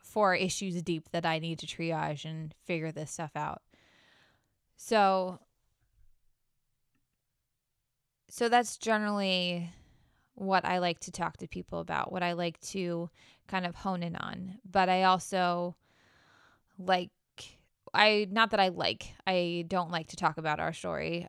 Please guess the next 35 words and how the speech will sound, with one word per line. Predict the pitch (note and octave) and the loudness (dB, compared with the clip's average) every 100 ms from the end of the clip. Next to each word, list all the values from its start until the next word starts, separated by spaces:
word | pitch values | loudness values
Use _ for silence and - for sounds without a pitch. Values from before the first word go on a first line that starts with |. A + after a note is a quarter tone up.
| - | -4
Um, | D#3+ D#3 F3 F3 | -4 -4 -8 -10
to | - | -6
be | E3+ E3 | -4 -2
honest, | D#3+ E3 E3 - - - | -4 -6 -8 -10 -14 -6
I | F3 E3+ E3 E3 E3 E3+ E3 - _ _ _ | -2 -2 -2 -4 -4 -4 -4 -8 _ _ _
feel | G3+ F#3+ | 2 4
like | F3 E3+ | 4 0
it's | E3+ - | -6 -2
necessary | F3 D#3+ F3 - E3+ E3+ | -2 -2 -6 -4 -2 -2
to | E3+ | -4
tell | E3 - F3 E3+ F#3 - _ _ | -4 -2 0 0 -4 -10 _ _
the | - | -2
bad | F#3 E3+ E3+ | 2 2 2
parts | - E3 D#3+ | 0 0 0
of | E3 | -2
our | E3 | -2
story, | D3+ - E3 D#3+ D#3+ E3 E3+ _ - | -4 -4 -4 -4 -4 -6 -8 _ -10
um, | E3+ D#3+ D#3+ D#3+ E3+ - - | -8 -8 -8 -10 -14 -12 -6
or | F3+ | -4
the | F3 | -2
rough | E3+ D#3+ - | -2 -2 -4
parts | F3+ F3 - F3+ | -2 -2 -4 -4
or | E3+ F3 - - - | -4 -4 -8 -20 -4
any | G#3+ A#3+ | 2 4
other | A#3 A3+ | 4 2
parts | G3+ G3+ F3+ | 0 -2 -2
that | F#3 F3 | -2 -2
I | E3 | -2
think | - F3 E3+ | -2 -4 -2
are | E3+ | -2
necessary | E3+ D#3 D#3+ - E3+ E3 | -2 -4 -4 -4 -4 -4
to | |
help | D#3 E3 - | -4 -6 -4
people, | G3 G3+ A3+ B3 A#3+ - _ _ _ _ _ _ _ _ - G3 | -4 2 2 2 -2 -14 _ _ _ _ _ _ _ _ -14 -6
because | G3+ F#3+ F#3 F3+ F3+ F3 - | -4 2 4 4 0 -4 -10